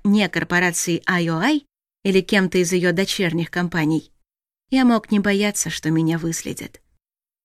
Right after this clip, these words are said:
Мог почувствовать себя в безопасности. Я поговорил с риэлтором в чат-комнате, посмотрел на виртуальную модель своего нового обиталища, и оно меня полностью устроило.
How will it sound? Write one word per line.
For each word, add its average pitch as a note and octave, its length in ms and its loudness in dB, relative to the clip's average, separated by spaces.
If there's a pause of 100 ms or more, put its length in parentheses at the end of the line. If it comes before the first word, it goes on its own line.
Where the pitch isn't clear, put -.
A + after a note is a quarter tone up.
(120)
Мог F#3+ 320 -2
почувствовать E3+ 720 -2
себя F3 340 -2 (420)
в E3 80 -10
безопасности. D#3+ 1040 -6 (520)
Я F3 200 2
поговорил F3+ 460 2
с - 140 -4
риэлтором F#3 420 0
в - 40 -12
чат-комнате, D#3+ 840 -2 (340)
посмотрел C4+ 500 2
на F3+ 80 2
виртуальную E3+ 580 2
модель E3+ 300 2
своего E3 320 -2
нового E3 400 -2
обиталища, A3+ 720 -4 (440)
и - 60 -4
оно F#3 180 0
меня E3 260 4
полностью E3+ 580 -2
устроило. D3+ 560 -8